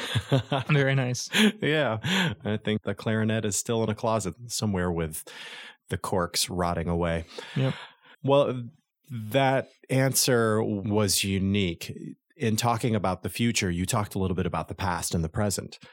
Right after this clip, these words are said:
Speaker 1: And it sounds almost like there's so much change and turmoil happening right now that you can't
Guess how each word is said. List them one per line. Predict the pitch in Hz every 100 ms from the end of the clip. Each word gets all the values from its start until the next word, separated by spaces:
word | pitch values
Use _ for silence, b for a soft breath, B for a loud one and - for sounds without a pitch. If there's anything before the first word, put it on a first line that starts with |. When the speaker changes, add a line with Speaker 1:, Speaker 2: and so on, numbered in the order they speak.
| B
Speaker 1:
And | - 98 92 87 82 - - - -
it | 110
sounds | - 120 120 117
almost | 104 113 120 101 90 -
like | 104 92 87 - - - B B B B
there's | 98 101 -
so | 131 127
much | 107 - -
change | - 98 82
and | 85
turmoil | - 104 101 90 80
happening | 87 85 82 80
right | 82 80 85
now | 98 98 85 78
that | 71 82 78
you | 82 80
can't | - 107 92